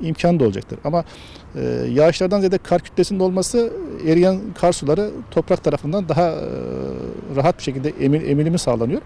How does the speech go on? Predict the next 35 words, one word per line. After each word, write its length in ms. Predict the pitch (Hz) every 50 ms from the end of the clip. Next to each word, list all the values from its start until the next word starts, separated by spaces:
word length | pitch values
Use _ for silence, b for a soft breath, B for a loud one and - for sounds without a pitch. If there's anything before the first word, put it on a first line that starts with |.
| B B B B B -
Ve 80 | 165 170
bu 80 | 214
da 140 | 202 202 180
daha 140 | 185 185 196
çok 240 | - - 214 - -
heyelanlara 480 | 151 160 165 170 175 175 170 175 196
sebep 240 | 180 - 175 175 170
olabilir. 260 | 165 160 165 165 151
Çünkü 160 | 127 139 131 -
toprak 240 | 143 131 - 151 - - - - - - -
su 280 | - - - - 160 156
miktarına 460 | 156 156 151 139 - - 143 160 165 147 135
doyduğu 300 | 135 139 139 131 151 139
zaman. 280 | 110 107 98 117 - B B B B B B B B B B -
Özellikle 300 | 151 180 185 - - 190
geçilim 340 | 175 180 175 - 202 185
toprakları 420 | 190 - 185 - 196 - - 196 185
çok 160 | - 190 -
sıkıntı 200 | - - 170 185
yaşamıyor 360 | 175 - - 269 311 247 165
ama, 180 | 131 110 101 - B B B B B B B - -
e, 420 | 127 120 117 117 117 - 58 117 120 120 120 120 120 - 60 - - - - - - - -
ağır 180 | - 160 175 185
topraklarda, 440 | - - 147 151 147 - 135 127 123
kirli 220 | - - 165 185
toprakların 500 | - - 139 - 151 139 - 147 147 147
olduğu 180 | 143 147 151 165
topraklardaki 680 | - 147 127 143 - - 135 131 123 123 135 - - 120
su 260 | - - - 170 175
oranı 240 | 160 160 151 151 156
arttığı 280 | 156 143 - - 208
zaman 280 | 147 117 117 139 196 240 B B B B B B -
buralarda 340 | 214 196 165 151 165 208 208
sel 280 | - - - 180 170 165
ve 120 | 185 180